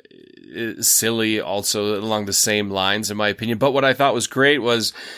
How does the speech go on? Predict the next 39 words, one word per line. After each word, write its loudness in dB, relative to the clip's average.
that 0
Dortmund's 0
answer 4
was, 2
uh, -10
that 2
resounding, 0
fantastic 0
performance. 2
And 4
I 4
don't 2
even 0
think -4
it -2
really 0
affected 0
the -6
players. 4
I -2
don't -2
think -6
there -2
was -4
much -2
of -4
a -4
motivation 0
they -2
gained 2
from 0
being 0
dissed 2
by, 0
you -2
know, 0
a -10
few -2
idiots 0